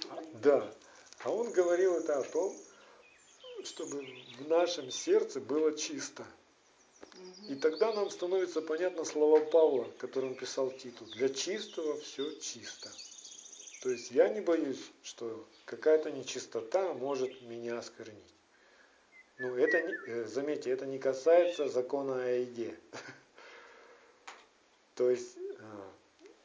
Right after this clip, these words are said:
Speaker 1: мое сердце перестанет быть чистым, если я возьму, Бог сказал, что это нечисто, а я его съем. Вот в этот момент мое сердце станет нечистым.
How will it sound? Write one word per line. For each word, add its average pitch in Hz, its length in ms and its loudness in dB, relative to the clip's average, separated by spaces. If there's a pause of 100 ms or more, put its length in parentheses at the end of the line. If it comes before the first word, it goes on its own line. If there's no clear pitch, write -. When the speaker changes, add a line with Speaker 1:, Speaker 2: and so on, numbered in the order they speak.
(360)
Speaker 1:
мое 139 280 6
сердце 165 380 4
перестанет 156 720 2
быть 135 240 -2
чистым, 190 440 -4
если 139 360 0
я 135 140 6
возьму, 135 320 2
Бог 151 260 8
сказал, 196 380 8
что - 140 4
это 151 160 4
нечисто, 151 560 -4
а 123 40 2
я 135 180 8
его 139 180 6
съем. 123 400 -6 (720)
Вот 117 180 -4
в 139 60 4
этот 180 260 8
момент 170 400 0
мое 135 200 0
сердце 147 400 0
станет 127 400 -8
нечистым. - 520 -14